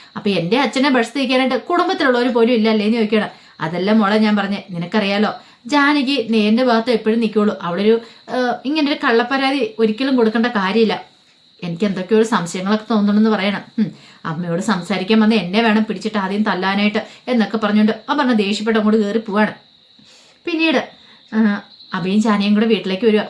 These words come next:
പുന്നൂസിന് ഭയങ്കര സന്തോഷമായി അബിയും ജാനകിയും കൂടെ കണ്ടു കഴിഞ്ഞപ്പം. അങ്ങനെ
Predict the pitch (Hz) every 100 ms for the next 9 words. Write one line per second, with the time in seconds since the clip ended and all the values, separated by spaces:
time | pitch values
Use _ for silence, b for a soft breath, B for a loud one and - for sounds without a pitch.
0 | - 170 165 165 226 214 196 226 240 202
1 | 214 240 220 - _ 220 208 220 214 196
2 | 202 214 220 196 214 208 208 208 B B
3 | 294 311 302 -